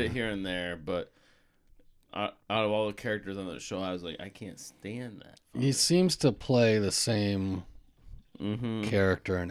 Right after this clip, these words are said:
Speaker 1: everything he does.
Speaker 2: It's again like
Speaker 1: For sure.
Speaker 2: Sean William Scott, like
Speaker 1: Well, I mean, you could say, uh, he was different in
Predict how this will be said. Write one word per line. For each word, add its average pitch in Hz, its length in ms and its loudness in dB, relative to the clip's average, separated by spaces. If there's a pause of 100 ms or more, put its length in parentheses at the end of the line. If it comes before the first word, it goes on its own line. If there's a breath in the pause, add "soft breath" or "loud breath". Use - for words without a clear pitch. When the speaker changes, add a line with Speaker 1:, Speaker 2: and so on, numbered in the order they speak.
Speaker 1:
everything 90 320 -2
he 85 100 -2
does. 80 680 -8
Speaker 2:
It's - 100 -18
again 104 360 -4
like 98 140 -6
Speaker 1:
For 85 60 -10
sure. - 200 -8
Speaker 2:
Sean 87 180 -8
William 87 240 -8
Scott, 67 500 -12
like 71 340 -14 (840 loud breath)
Speaker 1:
Well, 196 240 6
I 196 80 4
mean, 196 240 4
you 202 80 4
could 180 120 0
say, 156 300 4
uh, 120 160 2
he 165 140 0
was 135 180 2
different 117 460 4
in 85 400 -2